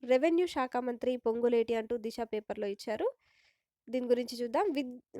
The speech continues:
విధి నిర్వహణలో వివిధ కారణాలతో మరణించిన నూట డెబ్బై ఎనిమిది మంది వీఆర్ఓల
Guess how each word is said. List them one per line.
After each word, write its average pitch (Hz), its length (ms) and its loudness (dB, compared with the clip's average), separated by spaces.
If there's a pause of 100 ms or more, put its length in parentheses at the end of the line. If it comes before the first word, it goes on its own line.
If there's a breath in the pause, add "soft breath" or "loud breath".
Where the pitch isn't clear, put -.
విధి 294 280 6 (100)
నిర్వహణలో 262 720 0 (640)
వివిధ 339 320 4 (320)
కారణాలతో 277 720 2
మరణించిన 240 640 -4
నూట 233 300 -2
డెబ్బై 254 320 0
ఎనిమిది 247 340 0
మంది 220 320 -2 (380 soft breath)
వీఆర్ఓల 269 720 4